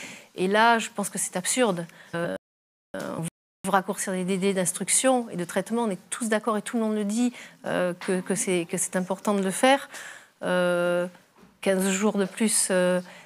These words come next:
on voudrait passer à six mois. Hein, on est à, à, actuellement à onze mois, hein, en moyenne. On veut passer à six mois. Quinze jours sur les six mois, je crois que c'est, c'est une loi qui est absurde. De toute façon, diminuer les droits. Et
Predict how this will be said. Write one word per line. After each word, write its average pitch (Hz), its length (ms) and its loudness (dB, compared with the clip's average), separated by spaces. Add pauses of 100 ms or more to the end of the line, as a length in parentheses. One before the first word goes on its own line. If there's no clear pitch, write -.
(240)
on - 140 -8
voudrait 185 240 2
passer 190 240 0
à 190 60 2
six - 200 4
mois. 208 260 4 (180)
Hein, 180 140 2
on 190 80 2
est 180 140 -2
à, 180 120 4
à, - 220 0 (220)
actuellement 185 480 0
à 190 60 6 (580)
onze 208 200 6
mois, 202 380 6 (180)
hein, 190 220 4
en 180 60 0
moyenne. 190 480 4 (180)
On - 80 -6
veut 175 40 -2
passer 180 220 0
à 185 60 -8
six - 180 0
mois. 226 280 4 (200)
Quinze 185 240 0
jours 196 160 -4
sur - 140 -4
les 185 80 -2
six 202 180 -2
mois, 208 160 2
je 208 60 -4
crois 175 160 -4
que 180 240 -2
c'est, 175 340 0
c'est - 240 -6
une 175 80 -4
loi 190 140 2
qui 190 100 -10
est - 100 -2
absurde. 233 420 2
De 196 80 -4 (560)
toute - 100 -10
façon, 202 200 2
diminuer 180 340 2
les 175 100 0
droits. 214 280 4 (680)
Et 170 640 0